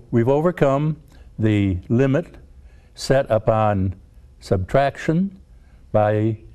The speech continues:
the invention of negative numbers and of division by the invention of fractions. But not all results of division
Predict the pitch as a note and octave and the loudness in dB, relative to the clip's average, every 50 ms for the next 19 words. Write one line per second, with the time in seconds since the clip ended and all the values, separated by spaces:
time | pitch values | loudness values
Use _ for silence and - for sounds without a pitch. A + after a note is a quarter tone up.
0 | - - - - - G#2 G#2 G2+ G2 G#2 A2 A2+ A2 - - B2+ A#2+ A#2+ C3 - | -20 -20 -10 -4 -2 0 0 0 0 0 0 0 -2 -2 -2 -2 -2 -2 -4 -4
1 | - - G2 F#2 F2+ F2 E2+ E2 - - - - - - - - - - - - | -2 0 0 0 0 0 -4 -6 -8 -14 -20 -20 -20 -20 -20 -20 -20 -20 -20 -20
2 | - - - G#2+ G#2+ G#2 A#2 A2+ B2+ B2+ C3+ C#3 C#3 D3+ D#3 F#3 G3+ G#3 - - | -16 -8 -4 -2 0 0 0 0 0 0 0 0 0 0 0 -2 -2 -4 -6 -10
3 | - - - - _ - - - - - - G#2+ G#2 G#2 G2+ G2 G#2 G2+ G#2 B2+ | -18 -20 -20 -20 _ -20 -20 -20 -20 -8 -4 -2 0 0 0 0 0 0 0 0
4 | C#3 C3+ D3+ F3+ G3 G#3 G3 - - - - - - A2 A2+ A2+ A2+ A2+ A2 G#2+ | 0 0 0 0 0 -2 -2 -6 -12 -20 -8 -2 -2 0 0 0 0 0 0 0
5 | A2+ A2 A#2 A2+ - C3 B2+ C3 C3+ - - - B2 A#2 - - C#3+ A2 G2+ - | 0 0 -2 -2 -4 -4 -4 -4 -4 -8 -8 -6 -6 -6 -2 0 0 0 0 -2
6 | - - - - - - - - - - - - - - - - - - - - | -8 -12 -14 -14 -14 -16 -20 -20 -20 -20 -20 -20 -20 -20 -20 -20 -20 -20 -20 -20
7 | - - - C3 B2+ B2+ - - - - - - - - - - - - B2+ C3 | -8 -2 0 0 2 0 -2 -8 -20 -20 -20 -20 -20 -20 -20 -14 -6 -2 0 2
8 | C#3 C#3+ C3+ - - - - - - - - C3+ D3 E3+ F3 E3+ D3 C3+ C#3 C#3+ | 2 2 0 -4 -10 -20 -20 -20 -12 -4 0 2 4 4 4 2 2 2 0 0
9 | D3 C3+ - - A#2+ A#2+ A2 A#2+ A#2+ B2+ A#2 - - A2 G#2 G2+ G2 A2 G#2+ G2+ | -4 -6 -4 -2 -2 0 2 2 2 2 0 -2 -2 -2 0 0 0 0 0 0
10 | G#2 B2 B2+ D3 D#3+ C3+ | 0 -2 -2 -2 -4 -6